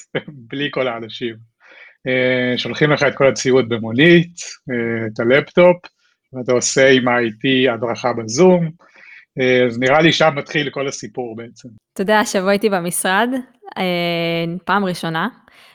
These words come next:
Speaker 2: ובמטבח בא אליי איזה מישהו, ואומר לי, "היי, את טל, מה קורה?" ואני כזה, "היי, מה המצב?" ואין לי מושג מי זה, וזה כאילו מישהו שגייסתי <laughs> בתקופת הקורונה. <laughs> ואתה אומר,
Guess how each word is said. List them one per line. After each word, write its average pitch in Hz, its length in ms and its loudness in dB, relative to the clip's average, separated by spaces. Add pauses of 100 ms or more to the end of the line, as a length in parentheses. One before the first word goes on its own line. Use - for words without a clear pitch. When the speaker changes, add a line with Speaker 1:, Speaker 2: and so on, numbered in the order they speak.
(120)
Speaker 2:
ובמטבח 175 880 -4
בא 208 180 2
אליי 190 140 2
איזה 180 260 -2
מישהו, 226 300 -2
ואומר 185 220 -4
לי, 185 280 -6 (600)
"היי, 233 360 2 (260)
את 254 200 0
טל, 240 300 2
מה 196 100 0
קורה?" 240 460 0 (100)
ואני 190 240 -4
כזה, 196 280 -2 (360)
"היי, 302 260 0
מה 233 100 0
המצב?" 277 480 0 (580)
ואין 220 140 2
לי 285 60 2
מושג 214 400 2
מי 180 140 -2
זה, 190 160 -4 (220)
וזה 202 180 -4
כאילו 214 200 2
מישהו 285 220 0
שגייסתי 294 800 0 (280)
<laughs> 330 160 -2
בתקופת 247 800 -6
הקורונה. 226 600 -4 (320)
<laughs> - 1300 -6
ואתה 226 200 -2
אומר, 262 240 4